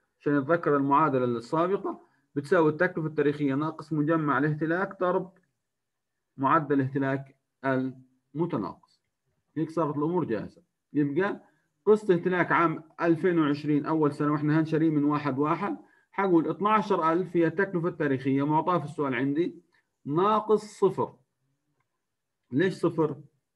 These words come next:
ناقص صفر. ليش صفر؟ لأنه هان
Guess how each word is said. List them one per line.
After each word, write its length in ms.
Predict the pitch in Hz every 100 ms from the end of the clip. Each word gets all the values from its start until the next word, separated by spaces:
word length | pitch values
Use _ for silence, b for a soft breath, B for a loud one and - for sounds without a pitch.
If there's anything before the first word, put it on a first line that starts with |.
| _
ناقص 540 | 123 156 - - 160 -
صفر. 300 | 180 139 - - _ _ _ _ _
ليش 180 | 139 196
صفر؟ 400 | 202 170 156 165 160 b b b
لأنه 380 | 156 190 185 185
هان 520 | 214 240 220 214